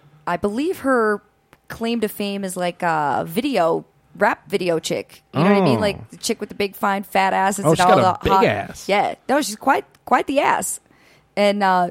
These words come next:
Speaker 1: yeah, she was, like, she dated all kinds
Speaker 2: Oh, no,
Speaker 1: of
Speaker 2: she's a hip-hop,
Speaker 1: rappers.
Speaker 2: she's a hip-hop artist.
Speaker 1: I don't know if I would take it that far.
Speaker 2: Model, actress, and
Speaker 1: Yeah,
Speaker 2: fashion
Speaker 1: model.
Speaker 2: designer.
Speaker 1: Yes. So she's, like, a video hoe. You know
Speaker 2: Damn,
Speaker 1: what I mean?
Speaker 2: she has a big ass.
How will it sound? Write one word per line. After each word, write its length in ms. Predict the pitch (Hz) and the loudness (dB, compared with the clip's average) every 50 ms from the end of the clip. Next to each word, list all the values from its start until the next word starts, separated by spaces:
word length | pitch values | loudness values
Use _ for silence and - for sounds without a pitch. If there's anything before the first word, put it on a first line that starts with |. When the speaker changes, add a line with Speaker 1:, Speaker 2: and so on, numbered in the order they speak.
| - - | -4 -4
Speaker 1:
yeah, 220 | - 233 427 415 | -4 -4 -4 -4
she 260 | 240 - - - 233 240 | -6 -6 -4 -2 -2 0
was, 180 | 226 226 202 | 0 0 0
like, 380 | 214 208 202 202 196 - - - - _ _ | 2 2 2 2 0 -2 -8 -20 -20 _ _
she 200 | - - - 254 | -10 -8 -6 -6
dated 520 | 247 208 - 240 254 262 247 254 247 233 - - - - | -4 -4 -2 -2 -2 -2 -2 -2 -2 -2 -6 -8 -4 0
all 180 | 180 196 226 | 2 2 2
kinds 320 | - - 185 214 226 226 180 | 0 -2 -4 -4 -2 0 2
Speaker 2:
Oh, 60 | 190 | 2
no, 60 | 175 | 2
Speaker 1:
of 60 | 170 | 2
Speaker 2:
she's 160 | 147 170 175 | 2 0 0
a 80 | 170 175 | 2 2
hip-hop, 140 | - 151 151 | 2 4 4
Speaker 1:
rappers. 340 | 165 165 160 - - - 117 | 4 2 2 0 -2 -8 -10
Speaker 2:
she's 180 | - 156 147 | -8 -4 -2
a 40 | 139 | 0
hip-hop 400 | 113 135 147 - - 170 156 - | 2 0 0 0 0 -2 0 2
artist. 440 | 127 135 190 233 160 143 - - - - - _ _ _ _ _ _ - - - | 2 2 2 0 -2 -4 -8 -16 -20 -20 -20 _ _ _ _ _ _ -18 -12 -8
Speaker 1:
I 260 | - 339 359 349 320 | -4 -2 0 2 2
don't 120 | 302 294 | 2 2
know 160 | 277 277 269 | 2 2 2
if 100 | 262 247 | 2 2
I 100 | 254 240 | 0 0
would 100 | 226 208 | -2 -2
take 180 | - 240 226 - | -2 -4 -6 -4
it 80 | 185 - | -4 -2
that 220 | 190 202 240 247 | -2 -2 -2 -2
far. 340 | - - 147 143 147 156 123 | -2 0 0 2 2 0 2
Speaker 2:
Model, 480 | 120 117 117 131 147 175 175 156 - _ - | 2 4 4 4 4 2 0 -2 -4 _ -4
actress, 420 | 110 117 135 - - 170 160 - | -4 -4 -2 -2 -2 -4 -4 -4
and 80 | 185 190 | -2 0
Speaker 1:
Yeah, 120 | 202 180 | 0 0
Speaker 2:
fashion 240 | - 180 120 135 208 | 0 2 2 4 4
Speaker 1:
model. 280 | 208 208 202 - 214 | 6 4 4 4 2
Speaker 2:
designer. 320 | - - 98 95 95 95 98 _ _ _ | 0 0 -2 -4 -6 -8 -10 _ _ _
Speaker 1:
Yes. 440 | - 196 185 - - - - - - - | -4 -2 -2 -2 -2 -6 -10 -12 -12 -8
So 160 | - - 247 | -4 -4 -2
she's, 240 | 220 - 262 254 214 | -2 -2 -2 -2 -4
like, 140 | 226 214 | -4 -6
a 20 | 196 | -6
video 360 | 180 190 196 180 160 160 160 | -4 -4 -2 0 0 0 0
hoe. 260 | 165 - 98 107 - - | 0 -2 -2 -2 -4 -6
You 100 | - 156 | -6 -2
know 60 | - 147 | 0 2
Speaker 2:
Damn, 60 | 156 139 | 2 2
Speaker 1:
what 20 | |
I 20 | 110 | 2
mean? 60 | - | 0
Speaker 2:
she 40 | - | 0
has 120 | 170 180 104 | -2 -2 -2
a 60 | 101 | -4
big 380 | 104 - - - - 127 180 180 | -8 -10 -12 -8 -6 -6 -4 -4
ass. 460 | 135 110 104 95 104 - - - - | -4 -4 -4 -6 -6 -8 -14 -18 -20